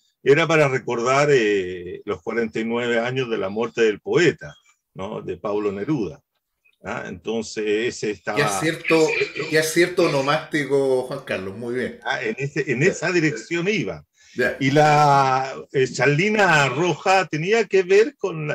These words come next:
Speaker 1: es que hoy día acá en Santiago no es un día primaveral, es un día bastante gris. Entonces, para conocimiento de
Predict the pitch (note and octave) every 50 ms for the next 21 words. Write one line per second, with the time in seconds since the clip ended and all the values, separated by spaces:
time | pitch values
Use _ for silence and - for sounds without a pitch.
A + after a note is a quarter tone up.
0 | - C3+ C3+ _ - C3+ C3 C3 C3+ B2+ - _ _ _ _ _ _ - B2+ B2+
1 | B2+ A#2+ C3 E3 F#3+ G3+ F#3+ F3+ D#3+ E3+ E3+ E3 - E3+ D3+ C#3+ - - D3 D3+
2 | D3+ E3+ F3+ E3+ F#3 F#3+ F#3 D3 C#3 G3 C#4+ - - F3 C3 A#2 A#2 A#2+ A#2+ A2
3 | F#2+ A2 A2+ A2 G#2+ G#2+ G#2 G2+ G#2 G#2 F#2+ F#2 G#2 C#3 F#3 F#3+ - - G2 F#2+
4 | F#2+ G#2+ A2 A2 G#2 G2 E2+ - A2+ G#2+ A2 - G2+ G2+ B2+ F3 F3 A2+ - -
5 | - - - _ _ _ _ _ _ _ _ - G2+ F#2+ - G#2+ G#2+ A2+ A2 -
6 | - G#2 G2+ G2 F#2+ F#2 - F#2+ F#2 F#2 F#2+ G2 F#2 F2 E2+ - - G2+ G#2 F#2+
7 | - - G2+ G#2 A2 A#2+ A#2+ A2+ - - A2 G#2 F#2 F2+ F2 F2 F2+ E2+ E2+ E2+
8 | E2